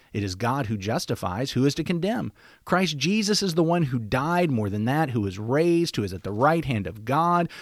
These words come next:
who indeed is interceding for us. Who shall separate us from the love of Christ? Shall tribulation or distress or persecution or famine or nakedness or danger or sword?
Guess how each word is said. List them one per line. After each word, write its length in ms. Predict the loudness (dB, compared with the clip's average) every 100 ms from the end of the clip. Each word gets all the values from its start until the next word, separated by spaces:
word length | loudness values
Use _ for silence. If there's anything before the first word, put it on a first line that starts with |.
| -8
who 160 | 2 4
indeed 520 | 4 0 -2 0 0
is 120 | -2 -2
interceding 680 | -4 -4 -4 -2 -2 -2 -4
for 200 | -2 0
us. 240 | -2 -6 -12 -20 -8
Who 180 | 0 2
shall 200 | 4 2
separate 580 | 0 0 0 0 2 4
us 220 | 4 2
from 200 | 0 2
the 80 | 4
love 200 | 4 4
of 160 | 2
Christ? 460 | 0 -2 0 -4 -8
Shall 240 | -6 -4 -4
tribulation 800 | -2 -4 -4 -4 -4 -2 -2 -2
or 120 | -4
distress 560 | -4 -8 -2 0 0 -2
or 60 |
persecution 800 | -8 -10 -10 -8 -2 -2 -2 -4
or 100 | -6
famine 480 | -8 -2 0 2 0
or 120 | -4
nakedness 600 | -4 -4 -2 -4 -4 -4
or 100 | -4
danger 480 | -4 0 0 0 -2
or 140 | -2
sword? 480 | -6 -4 0 0 -2